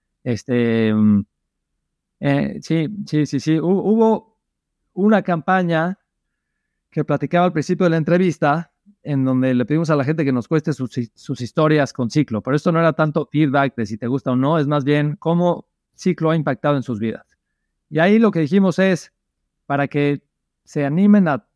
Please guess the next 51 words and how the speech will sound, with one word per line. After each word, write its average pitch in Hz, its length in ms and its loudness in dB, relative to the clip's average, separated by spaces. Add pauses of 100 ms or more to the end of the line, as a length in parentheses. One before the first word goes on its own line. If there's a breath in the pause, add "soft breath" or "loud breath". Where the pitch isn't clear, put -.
(140)
tomarse 151 420 -2
el 151 140 -2
tiempo 156 580 0
de 117 240 -2
escribir 120 560 -2
y 117 80 -4
tal, 147 220 0
dijimos, 139 400 -2
"A 127 60 -2
ver, 139 280 -2
la 120 220 -4
historia 180 400 0
ganadora, 160 720 0
le 123 120 -4
vamos 139 220 -4
a 127 60 -4
regalar 123 260 0
un 139 80 -2
paquete 127 360 -2
de 110 80 -2
clases". - 340 -6 (100)
Este, - 400 -20
a - 60 -14
lo 110 100 -10
mejor 151 220 -2
ese, 135 120 -2
te 123 140 -4
digo, 180 220 0
fue 196 100 0
un 208 60 8
incentivo 151 760 0 (480)
que 131 240 -6 (180)
la 123 160 -2
gente 160 300 -2
contestaba 151 600 0
sabiendo 165 500 0
que 127 140 -4
seguramente 165 520 -2
no 156 180 0
iba 175 140 0
a 160 60 0
ganar, 170 420 -2 (840)
este, 135 480 -4
entonces 147 240 -6
tampoco 175 380 -2
creo 170 140 -2
que 175 80 0
haya 156 100 2
sido 160 200 2
el 135 60 -2
driver, 151 540 0